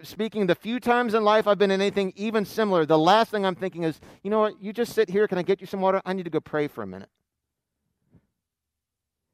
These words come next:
He stops before he responds, and he goes and gets guidance from God. And then he comes back and responds. Usually what happens is we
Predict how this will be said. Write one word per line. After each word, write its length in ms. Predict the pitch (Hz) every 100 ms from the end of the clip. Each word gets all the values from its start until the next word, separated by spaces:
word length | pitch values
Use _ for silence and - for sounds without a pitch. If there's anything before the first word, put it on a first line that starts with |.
| _
He 180 | - 196
stops 640 | 196 - - 254 262 - -
before 420 | 202 190 226 220
he 120 | 214
responds, 880 | 180 170 - - 262 247 170 160 170 - -
and 100 | 175
he 60 | 196
goes 200 | 208 196
and 120 | 196
gets 180 | 185 151
guidance 460 | 151 214 240 190
from 180 | - 180
God. 460 | 175 214 143 73 _ _ _ _ _
And 240 | 147 160 175
then 140 | 269
he 80 | 285
comes 240 | 214 196
back 240 | 135 151 143
and 80 |
responds. 340 | 131 - 127 104 - -
Usually 380 | 185 302 294 294
what 140 | 254
happens 400 | 196 214 208 190
is 300 | 190 196 165
we 640 | 160 170 254 285 294 285